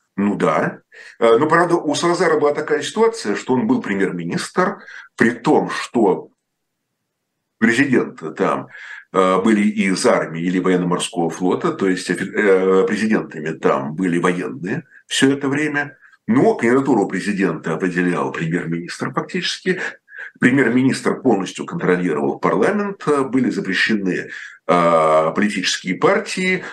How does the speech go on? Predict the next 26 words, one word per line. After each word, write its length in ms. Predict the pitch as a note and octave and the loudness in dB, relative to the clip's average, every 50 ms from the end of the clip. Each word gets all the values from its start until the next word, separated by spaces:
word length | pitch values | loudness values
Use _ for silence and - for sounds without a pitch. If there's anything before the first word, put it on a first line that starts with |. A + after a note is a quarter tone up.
| - - | -16 -12
кроме 380 | _ - D3+ D#3 D#3+ D#3 C#3+ C3+ | _ 0 2 2 2 2 0 0
правящего 920 | C3+ D3 C#3+ C#3+ C#3+ C#3 C3+ C3 - - - C3 A#2+ B2 B2+ B2 B2 - - - | 2 2 2 4 4 2 2 0 0 -2 0 0 2 2 2 0 0 -4 -4 -2
движения, 560 | G#2 A#2+ C3+ C3+ B2+ C3 B2+ B2 A#2 A2+ A2 | 0 2 2 2 2 0 0 0 0 -2 -2
которое 640 | - A2+ G#2+ A#2+ A2 A2 G#2+ G#2 G#2 G#2 G2+ G2+ G2 | -2 -2 0 2 2 4 4 4 4 4 4 4 2
было 220 | F#2+ G#2+ G#2+ A2 | 2 2 2 2
основано 580 | G#2+ G#2+ - A2+ G2+ G2 G2 G2 G2 G2 G2 G2 - - - - - | 2 0 -2 -2 0 0 0 0 0 0 -2 -2 -4 -8 -10 -6 -4
Салазаром. 760 | - - A#2+ A2+ A2+ A2+ A2+ A#2 G#2+ G2 G2 F#2 F2+ - - _ _ _ _ _ _ _ _ _ _ _ _ _ _ _ _ _ - | 0 2 4 6 6 6 4 4 4 4 2 0 -2 -4 -12 _ _ _ _ _ _ _ _ _ _ _ _ _ _ _ _ _ 0
А, 260 | G2+ G2+ G2 G2+ G#2 | 2 4 6 6 6
вот, 320 | A2 A2+ A2+ G2+ F#2 F2+ | 4 6 4 4 4 2
была 400 | F2+ B2+ D3+ C#3+ G#2+ F2+ D#2+ D#2+ - - _ _ _ _ _ _ _ _ _ _ _ _ _ _ _ _ _ _ _ _ _ _ _ _ _ _ _ _ _ _ _ _ _ _ _ | 2 2 4 4 4 2 0 -2 -8 -14 _ _ _ _ _ _ _ _ _ _ _ _ _ _ _ _ _ _ _ _ _ _ _ _ _ _ _ _ _ _ _ _ _ _ _
цензура 640 | - - C3 B2+ B2+ C3 A#2 G2 F#2 E2+ D2+ - - - - - - - | -2 0 2 2 2 2 2 2 0 0 -2 -4 -8 -14 -20 -20 -14 -10
в 60 | - | -2
средствах 440 | - A#2 G#2 - - - F#2 E2+ - | 0 0 0 0 -2 -6 -8 -6 -4
массовой 420 | F2+ F#2 F2+ F2+ - - G2 F#2 | -2 -2 -2 -2 -4 -4 -4 -2
информации. 540 | - - D3 G3 A3+ B3 A#3+ A#3+ - - D3 | 0 0 0 2 2 0 0 -2 -2 0 0
В 60 | G#3+ | 0
общем, 260 | - - - F3+ C#3+ | 0 0 -2 -4 -2
тоже 320 | C3+ F3 F#3+ D#3+ E3+ E3 - - - - - | 0 0 0 0 -2 -4 -6 -8 -14 -10 -4
правоконсервативный 960 | - B2+ C3+ C3 B2 - G#2+ G2+ - G#2+ A2+ B2+ C3 - B2 G2 F#2 F2+ F#2 | 0 2 2 2 2 0 -4 -2 0 2 2 2 2 0 0 0 0 0 -2
авторитарный 600 | F2+ - - G#2+ A2 G#2+ - G2+ F2+ F2 F2+ F#2+ A#2 | -2 -2 -2 -2 0 0 0 0 0 0 -2 -2 -2
режим. 380 | D3 E3 F3+ A3 A3+ A3+ A3 - _ _ _ - - - - - | -2 -2 -2 -2 -4 -4 -6 -12 _ _ _ -20 -20 -12 -6 -2
И 40 | |
с 60 | A2+ A2 | -2 0
учётом 440 | B2+ - E3+ D#3+ - - B2 A#2 | 0 2 2 2 2 0 -2 -2
того, 400 | - C#3+ C3+ C#3 C#3 C3+ A#2 G#2+ | 0 0 2 4 4 4 4 2
что, 600 | F#2+ - - - - - A#2+ A#2 G#2+ G2+ G2 F#2+ | 0 -2 -8 -12 -6 -2 0 2 4 2 2 0